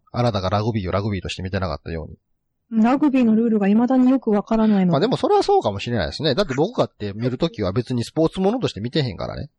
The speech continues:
Speaker 2: そうそう。なんかあの、
Speaker 1: そこで巻き起こる人間の葛藤とかを見てるだけの話であって。
Speaker 2: そう。スポーツのなんか中継とかを見てる感覚では見てないから。
Speaker 1: まあ、現実に即して一番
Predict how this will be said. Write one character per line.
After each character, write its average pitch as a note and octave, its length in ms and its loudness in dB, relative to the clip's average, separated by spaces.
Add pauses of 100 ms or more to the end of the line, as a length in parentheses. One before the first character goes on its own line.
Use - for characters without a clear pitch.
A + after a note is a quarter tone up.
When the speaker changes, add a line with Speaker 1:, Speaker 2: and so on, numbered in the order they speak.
(160)
Speaker 2:
そ F#4 200 -8
う D#4+ 60 -4
そ D4 140 -2
う。 C4 40 0
な F4 100 -2
ん - 20 -6
か D4 140 0
あ C4 60 4
の、 B3+ 100 2
Speaker 1:
そ B3+ 80 2
こ - 100 2
で - 80 4
巻 - 260 2
き C#3 40 4
起 C3 60 -2
こ C3+ 120 -2
る B2+ 100 0
人 A#2 200 -2
間 A#2+ 140 0
の B2 100 0
葛 - 240 -6
藤 C3+ 140 0
と A2 100 -4
か F2 60 -6
を F2 60 -6
見 F2+ 80 -10
て F#2+ 60 -2
る F#2 80 -2
だ E2+ 80 -2
け F2 80 -6
の F2+ 100 -4
話 G2 260 -8
で - 60 -8
あ - 40 -8
っ - 40 -18
て。 - 320 -20
Speaker 2:
そ - 120 -8
う。 A#3+ 60 -10 (360)
ス - 180 -20
ポ A#4 100 2
ー A4+ 100 4
ツ G4+ 140 0
の C4+ 120 2
な A#3+ 140 2
ん A#3+ 80 0
か G#3 240 0
中 E4+ 220 -2
継 F4 160 -4
と F#4+ 120 -4
か D4 160 0
を A#3+ 40 2
見 A#3 160 0
て A#3 100 2
る G#3 100 0
感 A3 220 0
覚 A3+ 260 -2
で B3+ 100 0
は A#3 60 4
見 G#3+ 140 4
て G3+ 140 -4
な F#3 180 2
い F3+ 80 -4
か F3 100 -2
ら。 E3+ 160 0 (640)
Speaker 1:
ま G2+ 460 0
あ、 B2 40 -10
現 C3 180 -2
実 D3 200 -2
に E3 100 0
即 F#3+ 260 -4
し - 40 -16
て G#2 180 -4
一 A#2+ 240 -4
番 D3 300 -2